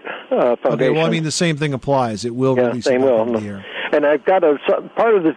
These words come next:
Speaker 1: basement is with vinyl tile, and
Speaker 2: Okay.
Speaker 1: underneath that tile is the white cal-, cal significance. Is that it?
Speaker 2: Well, if you're seeing white,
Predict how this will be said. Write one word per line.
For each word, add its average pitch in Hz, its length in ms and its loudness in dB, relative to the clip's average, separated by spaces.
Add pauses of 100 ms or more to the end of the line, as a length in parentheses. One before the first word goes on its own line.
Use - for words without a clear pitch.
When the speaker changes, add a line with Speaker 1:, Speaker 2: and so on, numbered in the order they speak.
Speaker 1:
basement 170 360 2
is 131 120 2
with 127 140 0
vinyl 147 400 2
tile, 147 340 2 (480)
and 139 200 2
Speaker 2:
Okay. - 80 -2
Speaker 1:
underneath 170 340 2
that 147 160 2
tile 143 260 4
is 127 120 2
the 135 80 2
white 135 260 2 (280)
cal-, 139 200 2 (400)
cal 135 280 4
significance. 143 540 0
Is 127 80 2
that 131 280 4
it? 147 80 -4 (240)
Speaker 2:
Well, 156 180 4
if 147 80 -2
you're 202 160 0
seeing 208 460 2
white, 160 380 -2